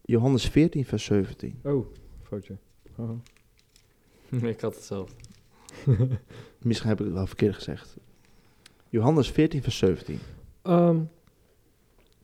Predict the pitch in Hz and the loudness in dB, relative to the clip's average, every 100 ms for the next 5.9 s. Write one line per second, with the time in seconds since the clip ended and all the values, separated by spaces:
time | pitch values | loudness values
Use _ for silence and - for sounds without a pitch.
0 | _ _ _ 156 151 127 127 120 202 - | _ _ _ 2 4 4 4 4 4 2
1 | - _ _ _ - 104 104 98 131 190 | -14 _ _ _ -8 -6 -6 -4 -6 -6
2 | _ _ _ _ - _ - _ - - | _ _ _ _ -20 _ -20 _ -8 2
3 | 147 147 147 - 131 131 135 131 127 127 | 4 4 2 -6 0 2 2 2 2 2
4 | 123 - - 147 156 156 156 - - - | -2 -6 0 2 2 2 0 -2 -8 -2
5 | 117 123 123 123 117 131 139 147 | 0 2 0 -4 -4 0 2 0